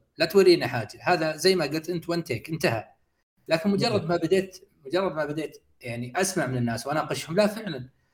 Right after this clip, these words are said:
Speaker 1: تستوعب جزء ثاني، تستوعب في وجهة نظري. أنت ما زلت تقول إنها one take، آه، مقدر وجهة نظرك إنها كانت وجهة نظري،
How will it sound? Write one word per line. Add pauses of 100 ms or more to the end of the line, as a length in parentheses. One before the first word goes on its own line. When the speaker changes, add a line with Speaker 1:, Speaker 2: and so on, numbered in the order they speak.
(180)
Speaker 1:
تستوعب
جزء
ثاني، (480)
تستوعب
في
وجهة
نظري.
أنت
ما
زلت
تقول
إنها
one
take، (1040)
آه،
مقدر
وجهة
نظرك
إنها
كانت
وجهة
نظري،